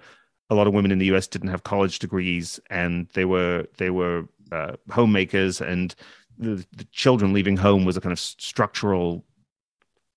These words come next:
kind of break around, around midlife. Some of that has changed, but I,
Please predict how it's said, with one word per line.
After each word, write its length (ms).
kind 120
of 200
break 500
around, 480
around 320
midlife. 400
Some 220
of 120
that 180
has 180
changed, 540
but 260
I, 120